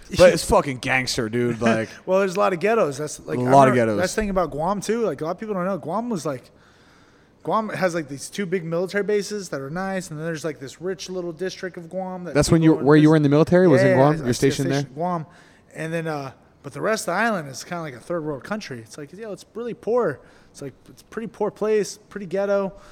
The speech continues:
Speaker 1: So is Haiti, like, Haiti's
Speaker 2: Yeah.
Speaker 1: ghettos,
Speaker 2: Well,
Speaker 1: yeah.
Speaker 2: Trinidad, back then, <laughs> I think the year that I fought there was the second most dangerous country in the world.
Speaker 1: <laughs>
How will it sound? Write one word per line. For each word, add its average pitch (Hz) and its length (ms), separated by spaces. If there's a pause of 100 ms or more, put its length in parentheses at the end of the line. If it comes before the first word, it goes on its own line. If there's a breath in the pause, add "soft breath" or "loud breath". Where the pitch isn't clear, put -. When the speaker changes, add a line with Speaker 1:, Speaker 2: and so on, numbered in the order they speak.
(400 soft breath)
Speaker 1:
So 170 220
is 156 100
Haiti, 165 420
like, 123 180
Haiti's 127 320
Speaker 2:
Yeah. 151 160
Speaker 1:
ghettos, 151 300
Speaker 2:
Well, 113 120
Speaker 1:
yeah. 131 80 (100)
Speaker 2:
Trinidad, 123 600 (420)
back 131 280
then, 110 340
<laughs> - 60
I - 20
think 165 280
the 123 80
year 123 320
that 139 100
I 117 100
fought 127 260
there 117 140
was 107 200
the 107 100
second 127 400
most 113 260
dangerous 113 380
country 110 300
in 101 40
the 95 60
world. 92 380
Speaker 1:
<laughs> - 60